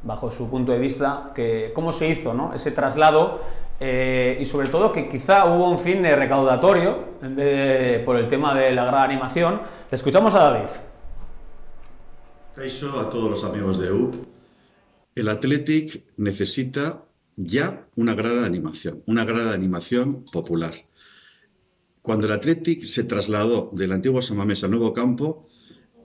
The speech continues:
Speaker 2: en este aspecto se hizo un, una mala, una mala práctica. Se, entiendo yo, primó,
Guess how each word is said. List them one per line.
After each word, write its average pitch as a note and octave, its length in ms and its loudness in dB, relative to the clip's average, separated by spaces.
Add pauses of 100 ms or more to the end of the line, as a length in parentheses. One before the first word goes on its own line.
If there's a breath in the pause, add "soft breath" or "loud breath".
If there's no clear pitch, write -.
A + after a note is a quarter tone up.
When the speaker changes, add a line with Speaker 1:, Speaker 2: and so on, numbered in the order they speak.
Speaker 2:
en A2 140 0
este C#3 220 0
aspecto C#3+ 680 -4
se - 220 -2
hizo C3+ 560 -4 (960)
un, B2 240 0
una A2 140 4
mala, D#2+ 420 -4 (420)
una A#2+ 180 0
mala E2+ 300 -2
práctica. - 500 -10 (440 soft breath)
Se, G#2+ 600 -2
entiendo A2+ 460 2
yo, G2 220 0
primó, A2+ 600 0